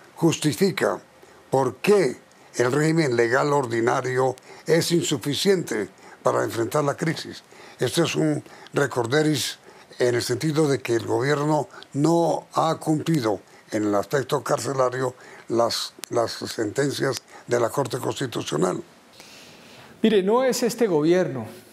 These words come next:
Speaker 2: y no es un asunto de esta administración, es un asunto de todos los gobiernos.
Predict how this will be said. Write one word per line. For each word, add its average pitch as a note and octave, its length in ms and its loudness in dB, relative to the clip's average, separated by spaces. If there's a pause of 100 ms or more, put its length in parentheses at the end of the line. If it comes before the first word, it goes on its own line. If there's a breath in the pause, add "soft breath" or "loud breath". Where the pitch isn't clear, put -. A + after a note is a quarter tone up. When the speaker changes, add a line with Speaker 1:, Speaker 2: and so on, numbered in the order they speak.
(100)
Speaker 2:
y D3 400 -2
no D#3 160 2
es F3 140 -2
un F#3 100 2
asunto E3+ 640 2
de C3 340 2
esta D3 300 0
administración, C3 1000 -2
es C#3 220 0
un D#3+ 80 2
asunto E3 640 2
de B2+ 220 0
todos E3+ 340 2
los C#3 140 2
gobiernos. B2+ 640 0